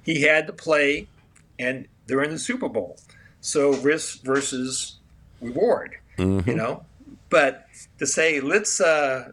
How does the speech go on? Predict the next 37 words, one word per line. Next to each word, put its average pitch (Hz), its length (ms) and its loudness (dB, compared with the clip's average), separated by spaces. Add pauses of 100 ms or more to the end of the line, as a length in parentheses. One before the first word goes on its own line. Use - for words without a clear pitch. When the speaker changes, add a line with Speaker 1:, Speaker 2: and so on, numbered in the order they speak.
(140)
Speaker 1:
get, 202 160 -2
remember 226 320 -2
back 208 420 0
when 226 120 -2
they 202 120 2
were 190 200 0 (100)
putting, 170 380 -4
uh, 131 300 -2 (120)
all 139 140 -2
the 131 80 -2
linemen 151 520 -2
in, 117 380 -10 (540)
in, 107 280 -6
like, 110 240 -4
A 135 140 2
C 160 320 2
L 151 160 4
knee 131 240 -4
braces 165 640 0
to - 100 -12
protect 147 420 -4
them 139 120 -6
on 131 160 -4
the 104 60 -10
field 160 480 -2 (480)
during 117 240 0
Speaker 2:
No, 143 80 6
Speaker 1:
practice? 160 640 2 (260)
Speaker 2:
you 151 120 4
know, 160 320 2 (340)
I, 123 120 0 (100)
I 131 100 4
don't, 123 440 2 (160)
can't, 113 280 2
I 147 80 2
don't 175 240 4
watch 95 300 2